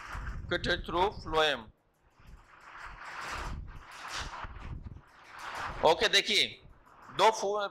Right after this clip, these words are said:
fill in the blanks हैं, जैसे कह रहा है कि fill in the blanks में first में is mainly water and sucrose। Sucrose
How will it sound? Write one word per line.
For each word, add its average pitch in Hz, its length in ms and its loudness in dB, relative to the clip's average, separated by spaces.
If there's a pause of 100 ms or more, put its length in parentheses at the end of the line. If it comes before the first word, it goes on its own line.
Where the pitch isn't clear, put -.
(100)
fill 214 200 4
in 214 100 -2
the 208 140 4
blanks 196 380 8
हैं, 180 160 6 (580)
जैसे 180 340 4
कह 208 160 8
रहा 208 140 10
है 214 80 6
कि 214 440 0
fill 196 140 4
in 208 100 -4
the 202 80 2
blanks 208 600 4
में 214 80 -10
first 208 360 2
में 214 80 4 (220)
is 196 180 -10
mainly 214 380 4
water 190 340 8
and 214 160 -4
sucrose। 208 580 -2 (560)
Sucrose 214 560 2